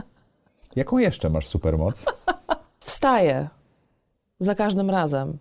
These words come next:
Speaker 2: i się odnajduję za każdym jednym razem. Choćbym się zgubiła i nie miała zasięgu G P S-a mentalnego, to się, cholera jasna, znajdę.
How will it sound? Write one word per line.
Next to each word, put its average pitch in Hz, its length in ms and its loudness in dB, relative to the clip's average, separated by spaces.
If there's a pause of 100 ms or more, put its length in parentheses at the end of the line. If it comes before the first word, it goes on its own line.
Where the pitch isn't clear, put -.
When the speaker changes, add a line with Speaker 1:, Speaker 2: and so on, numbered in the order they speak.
(200)
Speaker 2:
i 208 120 0
się 185 380 0
odnajduję 185 800 2
za 165 180 0 (100)
każdym 185 1040 2
jednym 180 560 2
razem. 160 480 -2 (320)
Choćbym 208 340 0
się 214 140 -2
zgubiła 202 580 0
i 208 40 -2
nie 202 140 0
miała 190 280 0
zasięgu 170 640 0 (480)
G 175 80 -4
P 170 240 2
S-a 165 460 0
mentalnego, 165 720 0 (320)
to 220 120 0
się, 208 160 0
cholera - 640 -10 (240)
jasna, - 220 -20 (200)
znajdę. 135 520 -8